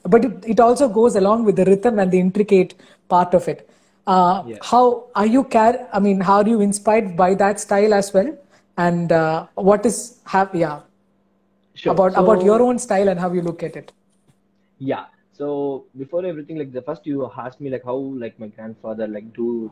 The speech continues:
Speaker 2: complex stuff also and make it, like, you know, work better with the audience. So my
Speaker 1: Yeah.
Speaker 2: tata always says the key word is, like,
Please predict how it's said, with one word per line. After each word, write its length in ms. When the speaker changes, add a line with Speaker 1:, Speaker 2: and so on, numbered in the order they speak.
Speaker 2:
complex 420
stuff 280
also 280
and 140
make 200
it, 140
like, 180
you 60
know, 140
work 320
better 300
with 160
the 60
audience. 500
So 120
my 140
Speaker 1:
Yeah. 300
Speaker 2:
tata 260
always 440
says 220
the 140
key 160
word 300
is, 160
like, 240